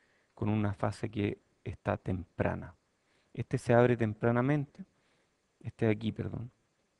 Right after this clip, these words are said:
Este con, con apóstrofe es el fi uno early.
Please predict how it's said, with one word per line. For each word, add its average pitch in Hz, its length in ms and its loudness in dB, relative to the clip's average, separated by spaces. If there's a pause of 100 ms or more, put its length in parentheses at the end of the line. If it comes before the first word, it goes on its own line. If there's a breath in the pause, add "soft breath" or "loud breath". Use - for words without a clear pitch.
(140)
Este - 240 -4
con, 117 360 2
con 107 680 0 (140)
apóstrofe 160 760 -2
es 123 160 -4
el 117 200 -4
fi 123 180 -6
uno 117 360 -2
early. 98 480 0